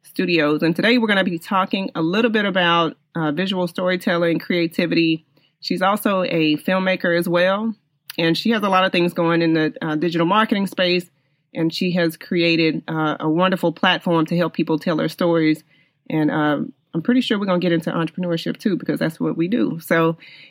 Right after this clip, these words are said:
anyway, I'll give her a minute to introduce herself, and then we will get the ball rolling from there. So other than that, hey, Angela, how you doing? How's it, how's your day going?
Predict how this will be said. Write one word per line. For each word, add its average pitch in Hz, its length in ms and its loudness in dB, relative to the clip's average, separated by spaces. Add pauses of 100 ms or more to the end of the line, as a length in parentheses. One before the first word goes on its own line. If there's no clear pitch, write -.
anyway, 208 340 2
I'll 202 220 2
give 214 160 2
her 240 80 4
a 208 60 2
minute 190 240 0
to 202 60 2
introduce 190 420 0
herself, 180 500 0
and 160 160 2
then 160 160 0
we 160 140 -2
will 156 420 -4 (240)
get 160 140 -4
the - 60 -6
ball 165 200 0
rolling 165 240 0
from 160 140 -6
there. 165 280 -2
So 160 480 -4
other 214 240 0
than 233 120 2
that, 262 320 2 (140)
hey, 214 340 -4
Angela, 190 360 0
how 196 80 0
you 190 160 -2
doing? 185 300 0
How's 185 180 0
it, 185 140 -2
how's 185 160 -2
your 185 100 -2
day 180 140 0
going? 165 360 -2